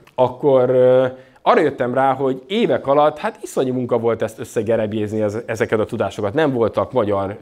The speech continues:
felületek, egy-egy szakdolgozatnak valami foszlánya volt, vagy itt-ott lehetett olvasni, nem voltak olyan YouTube csatornák,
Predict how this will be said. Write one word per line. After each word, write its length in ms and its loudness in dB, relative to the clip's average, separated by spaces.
felületek, 480 2
egy-egy 260 0
szakdolgozatnak 960 0
valami 220 -4
foszlánya 600 0
volt, 240 2
vagy 200 -4
itt-ott 300 -2
lehetett 360 2
olvasni, 500 4
nem 200 2
voltak 480 0
olyan 200 0
YouTube 340 0
csatornák, 580 0